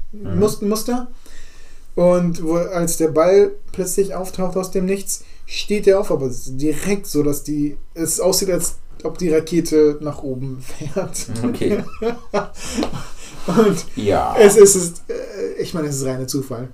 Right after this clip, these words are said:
Speaker 2: <laughs> Es ist natürlich, das sind, das sind, äh,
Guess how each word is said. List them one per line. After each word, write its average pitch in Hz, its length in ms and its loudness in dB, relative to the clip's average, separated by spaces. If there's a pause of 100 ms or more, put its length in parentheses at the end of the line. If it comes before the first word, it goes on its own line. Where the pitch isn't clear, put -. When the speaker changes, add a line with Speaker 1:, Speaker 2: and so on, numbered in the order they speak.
(160)
Speaker 2:
<laughs> 196 880 -2 (100)
Es 262 240 10
ist 208 80 2
natürlich, 233 720 6 (560)
das 185 260 8
sind, 175 200 -2
das 175 140 -2
sind, 175 240 -6
äh, 165 280 -2